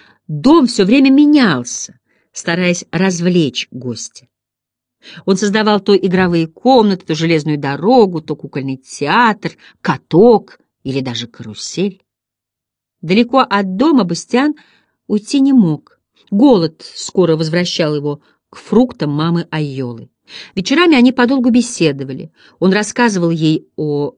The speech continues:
Граugрамане, о Перелине, о Ксаиде, об Атрее, которого он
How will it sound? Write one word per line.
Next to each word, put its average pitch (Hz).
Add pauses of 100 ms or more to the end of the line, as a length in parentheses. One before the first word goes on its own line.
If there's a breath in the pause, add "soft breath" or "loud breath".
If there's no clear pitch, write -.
Граugрамане, 143
о 127
Перелине, 139
о 123
Ксаиде, 165 (340 loud breath)
об 240
Атрее, 208
которого 170
он 151